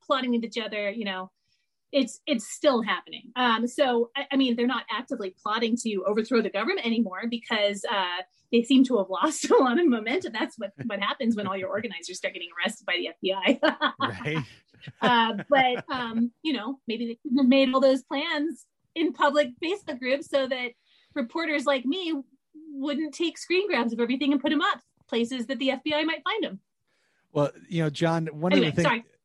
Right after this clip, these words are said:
Speaker 2: no, not at all. But just to kind of start to wind this down, uh, one of the things I thought, John, happened over the course, and, and Q Into the Storm documented this,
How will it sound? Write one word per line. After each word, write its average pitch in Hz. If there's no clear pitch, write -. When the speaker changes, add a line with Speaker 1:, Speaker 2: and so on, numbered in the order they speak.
Speaker 2:
no, 196
not 156
at 147
all. 117
But 147
just 180
to 175
kind 170
of 147
start 151
to 147
wind 135
this 127
down, 127
uh, 120
one 185
of 233
the 190
things 170
I 151
thought, 139
John, 131
happened 127
over 123
the 110
course, 127
and, 151
and 156
Q 190
Into 151
the 127
Storm 117
documented 104
this, -